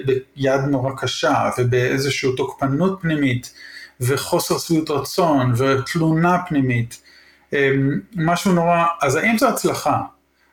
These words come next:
האם הגעתי ליעד, אבל חבוט, כאילו?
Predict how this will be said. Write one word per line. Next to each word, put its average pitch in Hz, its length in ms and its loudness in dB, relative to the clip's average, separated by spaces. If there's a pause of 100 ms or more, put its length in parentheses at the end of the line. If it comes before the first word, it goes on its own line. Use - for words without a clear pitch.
(120)
האם 190 220 4
הגעתי 185 380 4
ליעד, 160 640 4
אבל 135 320 2
חבוט, 131 480 0 (240)
כאילו? 107 260 -6